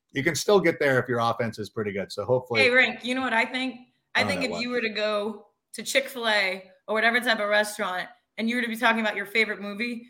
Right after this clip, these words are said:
Speaker 2: you'd still find a way to say, "But you know what? You know what I think about the Ch-, Chicago Bears?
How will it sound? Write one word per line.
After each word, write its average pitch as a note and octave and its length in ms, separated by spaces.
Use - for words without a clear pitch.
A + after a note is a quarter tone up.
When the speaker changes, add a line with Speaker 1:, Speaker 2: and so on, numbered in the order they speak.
Speaker 2:
you'd G#3+ 200
still B3 480
find A#3+ 320
a G#3+ 40
way G#3+ 220
to G#3 100
say, G3+ 400
"But C#4 120
you F4 80
know A4 180
what? D#4+ 260
You E4 100
know A4 40
what A4 180
I D4 40
think D4 120
about A#3+ 220
the A3+ 80
Ch-, - 260
Chicago A3+ 320
Bears? G#3+ 280